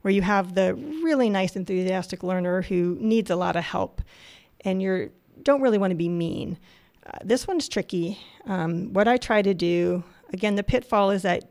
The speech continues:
you may not give them as much feedback. You may only give them, show them the positives, thinking you're being enthusiastic, but you're not really highlighting what needs to improve, and you're not giving them the chance to get better.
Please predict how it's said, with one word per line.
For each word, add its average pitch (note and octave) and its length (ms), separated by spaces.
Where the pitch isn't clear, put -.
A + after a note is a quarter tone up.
you G#3+ 220
may G3 140
not G3+ 240
give G3 220
them F#3 400
as G3+ 240
much G3 220
feedback. E3+ 580
You F#3+ 140
may F#3+ 240
only G#3+ 260
give F#3 200
them, F3 320
show G#3 220
them F3+ 160
the E3+ 100
positives, B3 640
thinking G3+ 300
you're F#3 80
being F#3 200
enthusiastic, F#3+ 800
but G#3 100
you're F#3+ 120
not G3 260
really F#3 380
highlighting F#3+ 380
what F3+ 140
needs F3+ 200
to - 80
improve, G3 400
and F#3 100
you're F3 80
not F3+ 180
giving F#3 260
them F3+ 120
the F3+ 80
chance - 720
to A3 100
get F3+ 280
better. E3+ 680